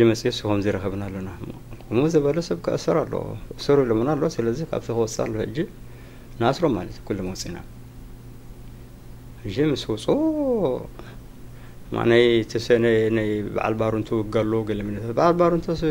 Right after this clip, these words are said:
ውግእ ምን ይሕሉ ነይሩ። ስለዚ ምሳቶም ተጋጨና ማለት እዩ። ምሳቶም ተጋጨና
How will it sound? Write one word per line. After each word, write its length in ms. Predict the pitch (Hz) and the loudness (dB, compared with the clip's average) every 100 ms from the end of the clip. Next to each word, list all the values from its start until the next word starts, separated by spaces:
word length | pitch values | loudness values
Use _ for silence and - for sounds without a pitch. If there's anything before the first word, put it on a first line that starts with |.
| 147 | 2
ውግእ 300 | 135 135 143 | 2 0 2
ምን 160 | 135 131 | 2 2
ይሕሉ 240 | 110 107 110 | 2 0 0
ነይሩ። 200 | 107 110 127 | 0 -2 -2
ስለዚ 320 | 120 117 123 143 139 131 123 | 0 0 0 0 -2 -4 -6
ምሳቶም 360 | 123 120 117 123 | 0 2 4 2
ተጋጨና 360 | 110 101 - 104 | 0 -2 -4 -6
ማለት 220 | 95 - | -8 -10
እዩ። 100 | - - - - - - - - - - - - - - - - - - - - | -16 -16 -16 -16 -16 -16 -16 -16 -16 -16 -16 -14 -14 -16 -16 -16 -18 -18 -18 -16
ምሳቶም 340 | - 151 202 214 | 6 8 10 10
ተጋጨና 420 | 165 147 156 | 10 8 8